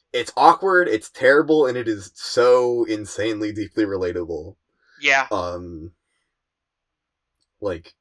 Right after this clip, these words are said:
Speaker 1: <laughs> yeah, like, what, what else you gonna do there? I don't know. Okay,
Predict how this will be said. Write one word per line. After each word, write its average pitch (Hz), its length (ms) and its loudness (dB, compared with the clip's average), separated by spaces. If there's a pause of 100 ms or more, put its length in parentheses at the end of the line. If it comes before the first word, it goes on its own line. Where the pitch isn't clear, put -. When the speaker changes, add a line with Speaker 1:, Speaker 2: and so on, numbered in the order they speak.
Speaker 1:
<laughs> - 1800 -18
yeah, 107 540 4 (100)
like, 95 280 -4 (100)
what, 117 300 -4 (300)
what 117 220 0
else 113 220 0
you 113 60 -8
gonna 113 160 -2
do 101 320 -2
there? 87 380 -4 (380)
I 98 60 -8
don't 92 140 -8
know. 85 300 -12 (500)
Okay, 107 220 -2